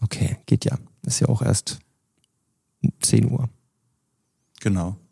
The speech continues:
Speaker 1: Habe ich genauso viel getrunken. Kann ich nix sagen. Wir sitzen im gleichen Boot.
Speaker 2: Siehst du.
Speaker 1: Aber auf Espresso lässt sich's auf jeden Fall sehr gut podcasten, weil dann sprudeln die Wörter nur so aus einem heraus, ne? Und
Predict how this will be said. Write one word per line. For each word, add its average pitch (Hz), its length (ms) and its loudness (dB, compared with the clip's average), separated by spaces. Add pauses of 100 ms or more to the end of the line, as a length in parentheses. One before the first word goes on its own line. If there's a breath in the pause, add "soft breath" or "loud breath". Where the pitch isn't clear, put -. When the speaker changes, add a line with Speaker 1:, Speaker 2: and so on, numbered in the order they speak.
(340)
Speaker 1:
Habe 202 140 6
ich - 80 2
genauso 117 300 6
viel - 180 0
getrunken. 113 580 0
Kann 113 160 4
ich 117 100 4
nix 123 180 4
sagen. 110 300 2
Wir 107 60 4
sitzen 113 300 2
im 117 80 6
gleichen 113 320 4
Boot. 113 260 2
Speaker 2:
Siehst 110 340 0
du. 117 60 2
Speaker 1:
Aber 127 160 6
auf 123 140 0
Espresso 156 640 4
lässt 127 260 2
sich's 120 140 0
auf 117 100 4
jeden 131 200 4
Fall 117 200 2
sehr 127 140 4
gut 156 160 4
podcasten, 139 640 -2
weil 123 60 2
dann 120 120 2
sprudeln 127 400 2
die 120 140 2
Wörter 123 320 2
nur 139 240 4
so 127 120 0
aus 123 200 2
einem 113 260 0
heraus, 123 560 2
ne? 123 180 4
Und 117 320 0